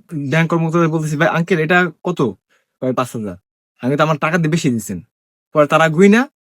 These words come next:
তারা নিয়ে গেল পাঁচ হাজার টাকা। তারপর আমি বললাম যে, "এই যে পঞ্চাশ টাকার নোটটা আমারে ইয়া করেন, এ, চেঞ্জ করে দেন, আমারে পাঁচ হাজার টাকার ইয়া, এক হাজার টাকার নোট দেন, আর পাঁচশো টাকার নোট দাও।" তাও দিল না, মানে একটা উপকার করলাম, তাও দিল না।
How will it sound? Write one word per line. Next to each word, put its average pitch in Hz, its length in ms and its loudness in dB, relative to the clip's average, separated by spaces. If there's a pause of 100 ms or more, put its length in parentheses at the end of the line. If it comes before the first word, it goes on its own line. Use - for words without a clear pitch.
(500)
তারা 143 180 4
নিয়ে 147 200 4
গেল 147 120 2
পাঁচ 131 180 -2
হাজার 120 140 -4
টাকা। 104 300 -12 (600)
তারপর 165 200 4
আমি 220 160 4
বললাম 233 320 6
যে, 208 200 8
"এই 185 180 4
যে 208 160 6 (440)
পঞ্চাশ 196 260 2
টাকার 208 240 4
নোটটা 180 260 2
আমারে 175 340 0 (160)
ইয়া 170 220 4
করেন, 104 400 -4 (280)
এ, 131 280 0
চেঞ্জ 190 220 2
করে 233 180 2
দেন, 262 100 4
আমারে 147 280 4
পাঁচ 156 340 0
হাজার 135 160 0
টাকার 139 260 -2 (320)
ইয়া, 120 400 0 (120)
এক 160 120 0
হাজার 190 140 4
টাকার 220 140 0
নোট 254 140 4
দেন, 294 100 6
আর 247 100 4
পাঁচশো 180 240 -2
টাকার 127 160 0
নোট 107 180 -4
দাও।" 92 120 -14 (300)
তাও 175 200 6
দিল 196 220 8
না, 170 120 4
মানে 151 160 4
একটা 175 160 0
উপকার 208 300 4
করলাম, 175 320 4
তাও 160 200 6
দিল 147 180 4
না। 104 220 0